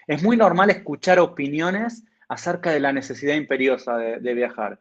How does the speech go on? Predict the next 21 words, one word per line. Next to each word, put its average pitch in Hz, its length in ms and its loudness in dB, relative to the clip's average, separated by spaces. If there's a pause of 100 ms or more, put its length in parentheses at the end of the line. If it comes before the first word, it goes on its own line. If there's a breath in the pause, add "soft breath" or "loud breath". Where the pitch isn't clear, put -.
(240)
Dice, 151 140 -6
"No, 202 260 4
hay, 190 160 6
hay, 180 180 2
hay 190 180 4
cuestiones 220 800 2 (260 soft breath)
que 156 100 -2
solamente 226 880 0
podemos, 190 600 -6
eh, 151 120 -2
resolver 151 420 -6
en 196 80 -6
momentos 185 420 -6
informales. 170 520 -2
Cuando 156 240 0
salgo 220 360 2
a 185 40 4
cenar 196 320 -2
con 180 140 -8
el 160 100 -10
cliente 233 640 -6